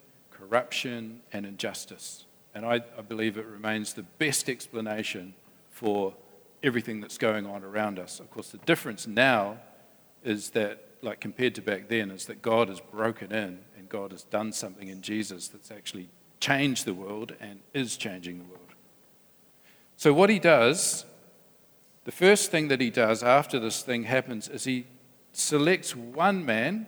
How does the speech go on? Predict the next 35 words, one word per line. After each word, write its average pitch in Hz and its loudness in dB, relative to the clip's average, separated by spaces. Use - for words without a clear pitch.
called 127 -8
Abram, 143 2
who - -18
becomes 113 -10
Abraham, 135 0
out 156 6
of 135 0
many, 139 0
and 131 2
he 139 0
makes 170 0
a 151 -2
covenant 170 2
with 113 -12
Abraham. 98 -2
And 127 6
in 180 2
return, 156 2
God 131 6
asks 123 2
Abraham 127 -2
to 113 -8
trust - -4
him 127 0
and 92 -14
train 135 0
up 123 -4
his 110 -12
family 123 0
to 120 -6
do 120 0
what's 107 -10
right 120 2
and 95 -10
just. - 0